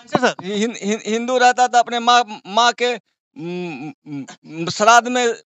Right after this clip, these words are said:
Speaker 2: बाल और दाढ़ी नहीं मुड़ाते।
Speaker 1: तो पूरा हिंदू धर्म, मतलब, पूरा मुंडन करवाया जाता है?
Speaker 2: करवाया जाता है।
Speaker 1: छुतका हो जाता है।
Speaker 2: छुत-, छुतका हो जाता है, ये वो भी नहीं कर सके।
Speaker 1: हिंदू राष्ट्र की बात करते हैं।
Speaker 2: हिंदू राष्ट्र की बात करते हैं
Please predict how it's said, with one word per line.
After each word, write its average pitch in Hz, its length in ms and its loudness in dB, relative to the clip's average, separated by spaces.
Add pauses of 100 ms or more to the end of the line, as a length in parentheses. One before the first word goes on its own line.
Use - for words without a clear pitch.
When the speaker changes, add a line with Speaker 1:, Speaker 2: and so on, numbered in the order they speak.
Speaker 2:
बाल 202 300 6
और 233 140 8
दाढ़ी 233 280 2
नहीं 262 180 0
मुड़ाते। 180 460 -2
Speaker 1:
तो 247 80 -14
पूरा 262 200 -2
हिंदू 254 220 4
धर्म, 254 200 8
मतलब, 262 260 4
पूरा 254 160 6
मुंडन 262 220 4
करवाया 240 260 6
जाता 202 220 -12
है? 160 80 -20 (300)
Speaker 2:
करवाया 208 360 6
जाता 262 220 4
है। 269 60 -2
Speaker 1:
छुतका 269 180 8
हो 240 120 12
जाता 226 200 2
है। - 380 -12
Speaker 2:
छुत-, 220 300 -6
छुतका 254 340 0
हो 247 120 6
जाता 247 360 4
है, 240 120 -2 (180)
ये 180 140 0
वो 202 220 0
भी 254 140 -4
नहीं 254 160 0
कर 240 180 0
सके। 214 240 -8
Speaker 1:
हिंदू 226 640 -12
राष्ट्र 269 180 8
की 254 60 2
बात 240 200 -6
करते - 180 -20
हैं। - 120 -20
Speaker 2:
हिंदू 208 260 0
राष्ट्र 233 300 4
की 220 80 -4
बात 226 260 4
करते 220 280 -4
हैं 226 220 -2